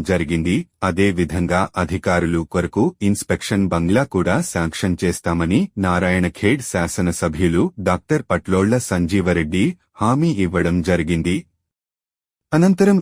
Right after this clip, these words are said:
ఎమ్మెల్యే గారు మాట్లాడుతూ, గత బీఆర్ఎస్ ప్రభుత్వంలో తెలంగాణ రాష్ట్రాన్ని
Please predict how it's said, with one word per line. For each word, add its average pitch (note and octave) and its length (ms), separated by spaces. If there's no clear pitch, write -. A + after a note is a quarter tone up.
ఎమ్మెల్యే C3 360
గారు G2+ 240
మాట్లాడుతూ, F#2 600
గత A#2+ 160
బీఆర్ఎస్ B2+ 480
ప్రభుత్వంలో F2+ 640
తెలంగాణ D3+ 420
రాష్ట్రాన్ని F2 580